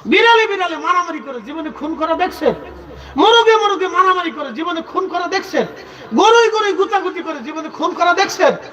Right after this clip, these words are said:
জীবনেও দেখেন নাই, ওরা একজন আরেকজনকে খুন করে না।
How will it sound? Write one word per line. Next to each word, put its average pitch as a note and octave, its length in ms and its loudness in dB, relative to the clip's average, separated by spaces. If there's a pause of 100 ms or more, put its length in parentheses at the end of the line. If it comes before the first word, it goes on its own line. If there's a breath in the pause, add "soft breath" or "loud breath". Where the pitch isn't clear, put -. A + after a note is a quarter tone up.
(140)
জীবনেও F#4+ 340 4
দেখেন C#4 240 -2
নাই, B3 140 -2
ওরা B3 160 2
একজন A#3 340 -2
আরেকজনকে G#3+ 380 -4
খুন G#3+ 220 -8
করে F#3 260 -12
না। - 60 -18